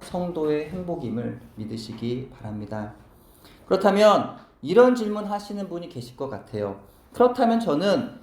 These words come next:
십자가와 부활의 예수님을, 예수님을 만나지 않았다는 말인가요?" 네. 이에 대해 저는요,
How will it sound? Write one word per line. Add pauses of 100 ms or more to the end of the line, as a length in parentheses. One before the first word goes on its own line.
(120)
십자가와
부활의
예수님을,
예수님을
만나지
않았다는
말인가요?" (680)
네. (760)
이에
대해
저는요,